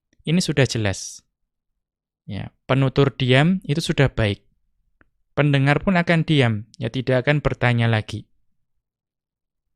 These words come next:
Kemudian contoh yang lain, wa Muhammadun sallallahu alaihi wasallam nabiyyuna.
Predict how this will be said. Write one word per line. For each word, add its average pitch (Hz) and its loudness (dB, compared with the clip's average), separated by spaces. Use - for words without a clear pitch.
Kemudian 131 0
contoh 147 2
yang 139 2
lain, 143 2
wa 135 4
Muhammadun 143 2
sallallahu 135 2
alaihi 120 0
wasallam 131 0
nabiyyuna. 139 -2